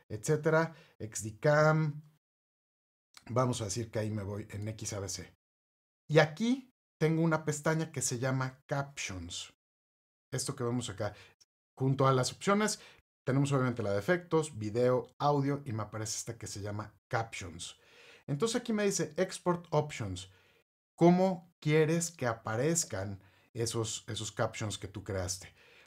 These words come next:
Uno, crear un sidecar, un archivo, eh, adicional que se va a empatar con el video, quemar el closed caption en el video o embeberlo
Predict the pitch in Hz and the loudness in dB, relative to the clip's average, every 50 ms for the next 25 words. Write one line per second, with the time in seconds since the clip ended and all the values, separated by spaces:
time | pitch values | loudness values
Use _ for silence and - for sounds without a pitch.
0 | _ _ - 180 190 208 220 240 262 277 277 - _ _ _ - 135 123 123 127 | _ _ 0 2 4 6 6 4 4 2 0 -6 _ _ _ -2 0 2 2 2
1 | 123 123 131 127 120 - 151 143 160 175 170 - 180 - - 311 - - _ - | 2 2 0 0 0 0 0 2 2 0 0 -2 -4 -2 -2 -4 -6 -10 _ -10
2 | 113 110 110 113 - - - - 127 113 110 107 98 95 - _ _ _ - 92 | -8 -6 -6 -6 -6 -6 -6 -6 -4 -4 -2 -4 -6 -6 -12 _ _ _ -18 -14
3 | 92 87 82 82 - _ _ - - 110 101 104 98 - - 104 104 117 117 120 | -14 -14 -14 -16 -18 _ _ -16 -14 -12 -10 -10 -10 -8 -6 -6 -4 -2 -2 -4
4 | 117 117 110 - 98 98 104 104 95 98 95 - 110 101 95 - 98 95 95 98 | -4 -6 -6 -6 -6 -6 -6 -6 -6 -8 -6 -6 -6 -6 -6 -8 -8 -6 -6 -4
5 | 104 117 160 208 226 247 277 277 - - _ _ _ _ _ _ _ _ _ _ | -4 -2 2 2 4 2 2 0 -4 -14 _ _ _ _ _ _ _ _ _ _
6 | _ _ _ _ _ _ _ _ _ _ _ _ _ _ - - - 143 135 139 | _ _ _ _ _ _ _ _ _ _ _ _ _ _ -4 0 2 2 4 4
7 | 151 160 170 185 185 185 - _ _ _ _ - - _ - 120 117 110 110 107 | 4 6 6 4 2 0 -6 _ _ _ _ -20 -20 _ -12 -8 -6 -6 -6 -6
8 | - - 139 135 120 - - 135 120 - - 113 107 107 101 101 101 98 104 113 | -2 0 0 0 2 0 0 -2 -2 -2 -4 -4 -4 -4 -4 -6 -6 -6 -4 -2
9 | 113 131 147 170 190 185 180 - _ _ _ - 139 170 180 - - - _ _ | 2 4 4 4 4 2 0 -6 _ _ _ 2 4 4 4 4 0 -8 _ _
10 | _ _ _ _ _ _ - 131 127 120 117 120 117 120 147 175 185 185 147 131 | _ _ _ _ _ _ -2 -2 0 0 2 2 4 4 6 6 4 4 4 2
11 | 120 123 123 - _ | 0 0 -2 -4 _